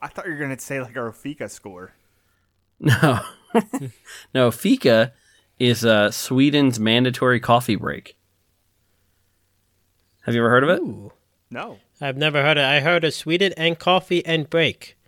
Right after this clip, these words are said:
Speaker 3: So.
Speaker 2: Never in that order?
Speaker 3: Nope.
Speaker 1: I've heard of Kit Kats. They get breaks.
Speaker 2: So, uh, fika is, like, a huge thing in, um, Sweden. Actually, I'm very much into this idea of, like, a siesta,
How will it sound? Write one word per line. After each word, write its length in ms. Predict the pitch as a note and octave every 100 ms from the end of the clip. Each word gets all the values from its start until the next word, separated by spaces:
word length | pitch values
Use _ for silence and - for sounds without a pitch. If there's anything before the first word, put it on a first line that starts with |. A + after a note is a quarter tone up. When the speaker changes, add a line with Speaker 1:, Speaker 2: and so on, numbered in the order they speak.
| _ _
Speaker 3:
So. 440 | - C3 A2+ G#2 - _ -
Speaker 2:
Never 220 | A#2+ A#2
in 60 | A#2+
that 140 | A#2
order? 360 | A2+ A2+ B2+ - _ _ _ _ -
Speaker 3:
Nope. 140 | B2+
Speaker 1:
I've 60 | D3
heard 120 | C#3+
of 100 | A#2+
Kit 220 | F#3 F#3+
Kats. 480 | - F#2 - - -
They 200 | A#2 C3
get 240 | A2 -
breaks. 460 | - - - - - _ _ _ _ _ _ _
Speaker 2:
So, 280 | - B2+ A#2
uh, 320 | A#2 A#2 A#2
fika 720 | - - A3 - G#2 G#2 B2 _ -
is, 200 | A#2+ A2
like, 220 | G#2+ G2
a 100 | G#2
huge 460 | - - D3+ D3+ -
thing 340 | B2 A#2 A2+
in, 640 | - A#2+ G#2+ G2+ G2 F#2+ - _ - - - _
um, 480 | B2 A2 G2 F2+ E2+
Sweden. 500 | - - C#3+ B2 A2+ -
Actually, 400 | E3 F#3 C3+ B2+
I'm 340 | B2+ C3+ C3 A#2 C3
very 560 | D3+ F#3+ G3 F#3 C3 _
much 320 | B2+ B2 B2 -
into 280 | C3 A#2 A2+
this 200 | G#2+ A2+
idea 300 | G#2+ G#2+ G#2+
of, 80 |
like, 180 | G2+ G2
a 80 | G2+
siesta, 760 | - A2 G#2 G#2 - C#3+ E3